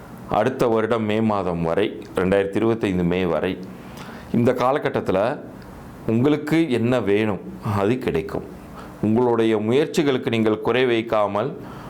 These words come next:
உங்களுடைய கனவை நோக்கி நீங்கள் ஓடுபவராக இருந்தால், உங்களுக்கு வாழ்க்கையில அனைத்து விதமான அபரிதமான வளர்ச்சியை குரு தர காத்திருக்கார் அப்படிங்கிறத சொல்லணும்.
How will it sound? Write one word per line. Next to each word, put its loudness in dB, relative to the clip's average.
உங்களுடைய 2
கனவை 2
நோக்கி 0
நீங்கள் 2
ஓடுபவராக 2
இருந்தால், 0
உங்களுக்கு 2
வாழ்க்கையில 2
அனைத்து 0
விதமான 2
அபரிதமான 0
வளர்ச்சியை 0
குரு 0
தர 0
காத்திருக்கார் 0
அப்படிங்கிறத -2
சொல்லணும். -4